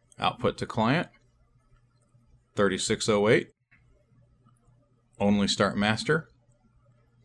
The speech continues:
Twelve oh four. Report deadlock info.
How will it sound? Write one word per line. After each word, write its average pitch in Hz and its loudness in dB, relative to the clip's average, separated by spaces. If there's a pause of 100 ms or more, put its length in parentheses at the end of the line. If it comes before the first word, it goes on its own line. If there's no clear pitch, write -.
(140)
Twelve 95 2
oh 95 2
four. 127 0 (1080)
Report 101 2
deadlock 107 0
info. 147 0